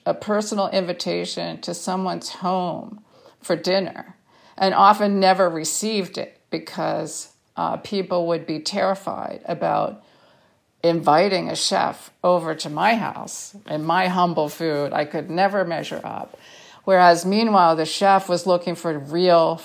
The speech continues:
you know, just that, that idea, like, a, a, a p-, humble family dinner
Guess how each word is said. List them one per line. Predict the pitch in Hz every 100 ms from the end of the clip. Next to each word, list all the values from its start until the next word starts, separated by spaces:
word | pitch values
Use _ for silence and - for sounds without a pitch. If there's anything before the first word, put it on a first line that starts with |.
| -
you | 240
know, | 180
just | - 170 -
that, | 165 156 -
that | - 160
idea, | 160 160 160 220 156
like, | 156 - -
a, | 170 - - _ _ _ -
a, | 165 156 156 - _ _ _
a | -
p-, | 185 - - _
humble | - 185 202 208 190 175 160 - -
family | - 190 196 175 170 160 156
dinner | 170 202 190 156 156 208